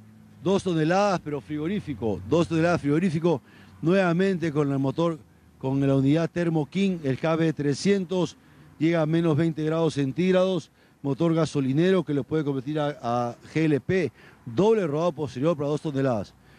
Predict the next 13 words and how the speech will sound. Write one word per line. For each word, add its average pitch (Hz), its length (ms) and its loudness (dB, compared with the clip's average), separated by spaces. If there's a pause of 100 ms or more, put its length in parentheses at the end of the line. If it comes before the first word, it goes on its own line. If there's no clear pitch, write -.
(240)
Yo 151 120 2
lo 165 100 2
he 170 40 -2
tenido 151 260 0
la 165 40 2
oportunidad 139 240 0
de 156 60 0
manejarlo, 151 300 2
es 139 100 -2
un 147 120 0
espectáculo, 113 680 -4 (540)
un 180 400 4
espectáculo 160 1000 -4